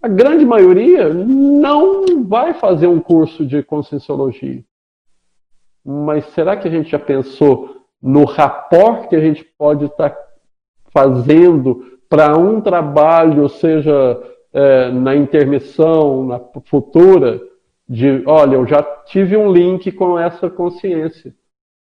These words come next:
E em algum momento pode ser que a gente se encontre novamente aí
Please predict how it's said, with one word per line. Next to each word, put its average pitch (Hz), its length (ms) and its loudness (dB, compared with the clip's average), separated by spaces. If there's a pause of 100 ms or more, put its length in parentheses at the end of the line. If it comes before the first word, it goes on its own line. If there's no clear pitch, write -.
(840)
E 135 60 -2
em 156 160 6
algum 170 320 6
momento 196 480 4
pode 190 380 0
ser 196 160 4
que 196 100 -2
a 196 80 4
gente 190 340 -2
se - 140 -8
encontre 196 580 2
novamente 175 720 0
aí 160 260 2